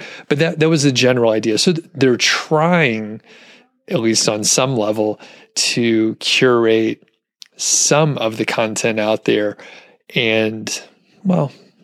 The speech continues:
again, I think we all know, we, we have seen examples where poorly written content with a shitload of backlinks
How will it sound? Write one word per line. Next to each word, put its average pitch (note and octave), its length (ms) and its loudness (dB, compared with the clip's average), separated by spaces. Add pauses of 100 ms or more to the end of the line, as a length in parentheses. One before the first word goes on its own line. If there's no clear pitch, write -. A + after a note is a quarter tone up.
(140)
again, A2 280 -2
I G#2+ 60 -2
think A#2 220 0
we A#2 140 6
all A2+ 220 6
know, A2+ 300 2
we, A#2 360 0
we A#2+ 180 4
have A2 140 0
seen B2+ 320 2
examples A#2 640 0
where A2+ 320 0 (420)
poorly C#3 420 2
written B2 340 0
content A#2 680 -2
with A2 180 0
a A2 40 0
shitload A#2+ 520 2
of G#2+ 140 -4
backlinks A#2+ 640 0